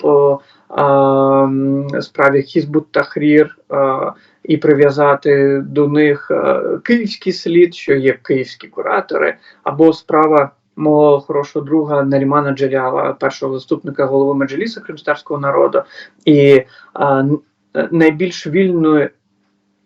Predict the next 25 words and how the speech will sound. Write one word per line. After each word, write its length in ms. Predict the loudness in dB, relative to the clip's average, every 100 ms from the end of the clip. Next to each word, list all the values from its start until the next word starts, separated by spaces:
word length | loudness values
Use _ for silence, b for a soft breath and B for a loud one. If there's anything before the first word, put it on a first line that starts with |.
| _ _ _
голосу 680 | 0 4 6 6 2 0 -2
і 180 | 0 -2
гучного 460 | -4 -8 -4 -2
голосу 420 | 2 2 2 -4 -4
Криму 300 | -2 -2 -2
протягом 440 | -2 -2 -2 -6
всіх 280 | -6 -8 -6
цих 260 | -8 -6
років, 340 | -2 -2 -2 -6
який 280 | -2 -2 -2 B B
вже, 340 | -4 2 2 0 -6 -2
е, 220 | -2 -2 -6
м, 420 | -6 -4 -2 0
рік 380 | 2 2 2 -4 -8
знаходиться 640 | -6 -4 -2 -2 -4 -8
за 120 | -8
ґратами, 560 | -4 -2 -4 -6 -6 -4
якого 300 | -2 0 -2
звинувачують 720 | -4 -6 -2 0 0 -4 -4 B B B _
в 40 |
підриві, 520 | -2 2 6 6 6
е, 120 | 2 2 _ _ -2
газу-, 1400 | 0 2 2 2 2 0 0 0 0 -2 -2 -2 0
газогону, 680 | 0 -2 -2 0 2 2 -4 b b b -8
е, 180 | -6